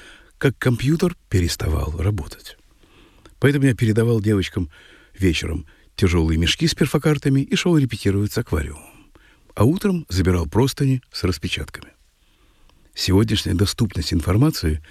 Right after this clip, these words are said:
включая музыку, феномен, который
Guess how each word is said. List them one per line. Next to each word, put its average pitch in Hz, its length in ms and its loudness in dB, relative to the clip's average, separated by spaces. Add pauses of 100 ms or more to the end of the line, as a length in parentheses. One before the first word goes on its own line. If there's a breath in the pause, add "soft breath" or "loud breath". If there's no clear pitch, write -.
(140 loud breath)
включая 80 480 -2
музыку, 73 380 -2 (520 soft breath)
феномен, 110 420 4
который 113 460 0